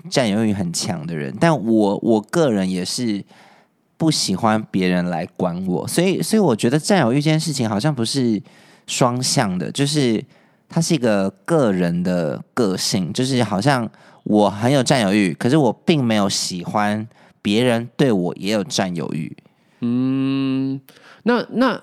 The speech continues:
Speaker 2: 那如果你不希望别人对你有占有欲，你那个时候为什么会想要去对别人拥有，拥有占有欲这件事情呢？
Speaker 1: 嗯，我，我觉得占有欲，哎，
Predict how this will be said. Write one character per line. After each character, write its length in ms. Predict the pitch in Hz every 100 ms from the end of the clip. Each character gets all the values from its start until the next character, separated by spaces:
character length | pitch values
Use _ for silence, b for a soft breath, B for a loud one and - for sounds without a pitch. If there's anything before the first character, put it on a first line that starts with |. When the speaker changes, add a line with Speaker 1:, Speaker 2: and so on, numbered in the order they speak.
| -
Speaker 2:
那 140 | 247
如 240 | 214 165
果 200 | 185 185
你 100 | 135
不 160 | 104 175
希 200 | 165 156
望 220 | 160 147
别 160 | 110 110
人 220 | 113 127
对 140 | 165
你 100 | 131
有 120 | 110 90
占 180 | 135 123
有 180 | 95
欲， 240 | 104 104 -
你 160 | - 113
那 100 | 175
个 100 | 170
时 140 | -
候 100 | 131
为 140 | 143 151
什 120 | 104
么 140 | 87
会 420 | 87 117 107 76 -
想 220 | - 95
要 100 | 101
去 340 | - 127 113 B B B B
对 180 | 165 131
别 180 | 104 101
人 200 | 104 110
拥 120 | 117
有， 160 | 120 -
拥 240 | 135 139
有 240 | 127 104 110
占 180 | - 117
有 180 | 92 98
欲 100 | 101
这 140 | 95
件 120 | 92
事 160 | 98 95
情 220 | - -
呢？ 200 | - - _ _ - _ _ -
Speaker 1:
嗯， 560 | 156 156 156 156 156 -
我， 180 | - 143 -
我 120 | 190
觉 120 | 254
得 80 | 262
占 260 | - 254
有 160 | 180 127
欲， 320 | 180 170 135 _ _
哎， 160 | 196